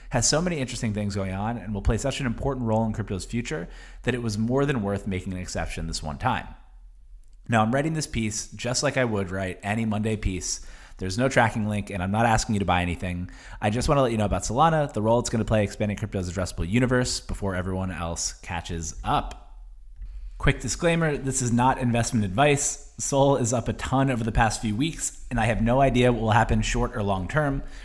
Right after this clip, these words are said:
This is for educational and entertainment purposes only. Do your own diligence, you degenerates. Now let's get to it. Solana Summer. I have a confession.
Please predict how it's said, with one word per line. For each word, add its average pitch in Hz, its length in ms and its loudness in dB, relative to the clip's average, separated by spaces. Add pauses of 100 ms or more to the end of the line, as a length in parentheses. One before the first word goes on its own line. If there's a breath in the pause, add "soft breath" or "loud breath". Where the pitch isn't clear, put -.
(160 loud breath)
This - 180 0
is 113 80 2
for 127 160 4
educational 113 800 4
and 107 160 -2
entertainment 104 520 2
purposes 92 520 -2
only. 104 460 2 (340 soft breath)
Do 113 80 2
your 123 260 6
own 110 220 4
diligence, 104 580 0
you 92 220 0
degenerates. 87 920 -2 (200)
Now 98 100 -2
let's 101 140 0
get - 200 -2
to 113 140 4
it. - 140 -2 (560)
Solana 107 480 6
Summer. 104 380 4 (1080 soft breath)
I 104 60 -2
have 123 200 8
a - 40 -2
confession. 101 460 2